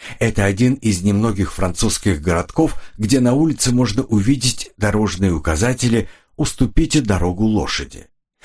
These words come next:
или кучку конского навоза перед светофором. "Ничто тебе не мешало поехать на работу", ответил он жене. "В любом случае, надо же мне когда-нибудь снова сесть за руль".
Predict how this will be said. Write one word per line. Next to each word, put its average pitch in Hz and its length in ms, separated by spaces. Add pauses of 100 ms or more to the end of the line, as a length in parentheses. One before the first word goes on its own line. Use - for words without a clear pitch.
(160)
или 185 220
кучку 156 500
конского 123 540
навоза 71 460
перед 76 300
светофором. 65 800 (520)
"Ничто 131 580
тебе 120 420
не 151 140
мешало 131 500
поехать 110 500
на 143 100
работу", 127 560 (320)
ответил 82 560
он 80 180
жене. 71 460 (640)
"В 117 120
любом 160 300
случае, 123 600
надо 143 300
же 135 160
мне 110 200
когда-нибудь 92 640
снова 107 440
сесть - 480
за 117 220
руль". 82 280